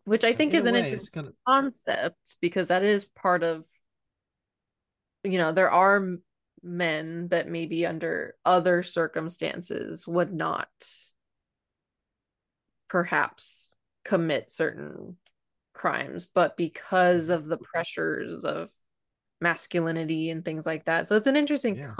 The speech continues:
Speaker 2: most
Speaker 1: concept,
Speaker 2: definitely.
Speaker 1: but it's still, it, it's, but, but that very specific, like,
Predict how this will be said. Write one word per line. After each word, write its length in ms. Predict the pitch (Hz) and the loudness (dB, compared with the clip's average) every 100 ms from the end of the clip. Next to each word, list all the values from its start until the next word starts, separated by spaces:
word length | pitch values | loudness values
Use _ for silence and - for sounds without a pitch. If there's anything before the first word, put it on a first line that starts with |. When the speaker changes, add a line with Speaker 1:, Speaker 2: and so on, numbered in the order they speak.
| 226 | 2
Speaker 2:
most 300 | 226 233 - | 0 -4 -2
Speaker 1:
concept, 20 | |
Speaker 2:
definitely. 360 | 165 175 185 - | -2 -2 -2 2
Speaker 1:
but 120 | 185 | 2
it's 200 | 190 - | 0 -6
still, 460 | - 214 214 208 | 0 4 4 2
it, 220 | - 196 - | 0 -2 0
it's, 280 | 190 - - | -4 -8 -2
but, 220 | 208 - - - _ - | 2 2 -2 -20 _ -4
but 120 | 180 | 0
that 220 | 214 202 | 2 0
very 440 | 190 208 214 214 202 | -2 0 2 0 -2
specific, 680 | - 185 190 180 170 170 - | -6 -8 -4 -4 -2 -2 -2
like, 300 | 160 156 | -4 -4